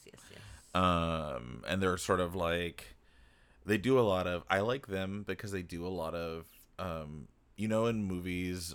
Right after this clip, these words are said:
Speaker 2: or the thing that's, like, the hero shot, or, like, when
Speaker 1: Mm-hmm.
Speaker 2: they, there's a lot of that in this movie where there's a lot of
Speaker 1: Oh,
Speaker 2: posing,
Speaker 1: yes.
Speaker 2: and it's, like, supposed to be natural, but then you'll see this monster, and it'll get up on the edge of a thing, and then it'll, like, throw up a little bit.
Speaker 1: Yeah.
Speaker 2: And it's like,
Speaker 1: <laughs>
Speaker 2: "Bleh, bleh."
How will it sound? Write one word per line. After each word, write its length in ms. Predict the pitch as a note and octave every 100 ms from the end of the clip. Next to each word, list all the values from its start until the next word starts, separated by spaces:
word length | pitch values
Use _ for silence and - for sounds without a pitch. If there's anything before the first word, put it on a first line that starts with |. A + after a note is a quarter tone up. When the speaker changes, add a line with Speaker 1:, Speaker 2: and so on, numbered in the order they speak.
| -
Speaker 2:
or 160 | F#2
the 140 | F2 F2
thing 160 | F#2
that's, 180 | F2+ D#2+
like, 120 | E2
the 80 | C#2+
hero 340 | E2 E2+ D#2 E2
shot, 540 | - E2+ E2+ E2+ E2+ -
or, 160 | E2+
like, 200 | F2+ E2
when 100 | F2+
Speaker 1:
Mm-hmm. 100 | F#2
Speaker 2:
they, 60 | E2 - - -
there's 160 | G2
a 60 | G#2
lot 240 | F2+ D#2
of 60 | E2
that 140 | F2
in 40 | D#2+
this 140 | F2+
movie 260 | G2+ F2+ F#2+
where 100 | F#2
there's 140 | F2+
a 60 | F2+
lot 180 | E2+ F2
of 100 | F2+
Speaker 1:
Oh, 40 |
Speaker 2:
posing, 580 | F#2 F2 F2 F2+ F#2 G2
Speaker 1:
yes. 80 | E2
Speaker 2:
and 80 |
it's, 160 | F2+ E2+
like, 220 | E2+ - -
supposed 260 | - G2
to 40 | F#2+
be 80 |
natural, 380 | F#2 D#2+ - E2+
but 100 | D#2+
then 80 | E2
you'll 100 | F2+
see 140 | E2+
this 160 | E2+ D#2+
monster, 400 | F#2+ D#2+ E2+ F2+
and 100 | D#2
it'll 140 | E2
get 160 | F2 E2+
up 140 | D#2+
on 80 | F2
the 80 | D#2
edge 140 | -
of 60 | E2+
a 80 | E2
thing, 300 | - E2+ D#2+
and 100 | E2+
then 80 | D#2+
it'll, 200 | E2+ G2+
like, 180 | F2 D2
throw 300 | - D#2 D#2
up 100 | -
a 40 |
little 240 | G2+ F2+
bit. 340 | E2+ G#2 A2+ -
Speaker 1:
Yeah. 280 | F#3+ F3+ G3+ C#3+ -
Speaker 2:
And 120 | G3
it's 100 | -
like, 220 | F4+ F3+ - - A4+
Speaker 1:
<laughs> 320 | - A4+ A#4
Speaker 2:
"Bleh, 380 | F#2+ C#2+ A#1+ - - G#4+ - A4+ - - - - - - -
bleh." 440 | F#2 G2 C2+ A#1+